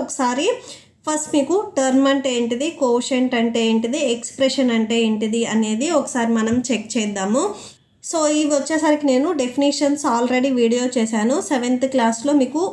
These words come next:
algebraic expressions chapter వచ్చినప్పుడు. So మీకు బ్రీఫ్‌గా కావాలి అనుకుంటే ఒకసారి మీరు ఆ వీడియోస్ని check చేయండి. డిస్క్రిప్షన్లో links ఇస్తాను, check చేసుకోవచ్చు. So first చూడండి, expression అంటే ఏంటిది అని.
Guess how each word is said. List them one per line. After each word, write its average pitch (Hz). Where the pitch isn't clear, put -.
algebraic 240
expressions 233
chapter 226
వచ్చినప్పుడు. 214
So -
మీకు 294
బ్రీఫ్‌గా 285
కావాలి 262
అనుకుంటే 254
ఒకసారి 247
మీరు 240
ఆ -
వీడియోస్ని 226
check 233
చేయండి. 226
డిస్క్రిప్షన్లో 269
links 233
ఇస్తాను, 240
check 226
చేసుకోవచ్చు. 214
So 294
first 294
చూడండి, 262
expression 302
అంటే 233
ఏంటిది 226
అని. 247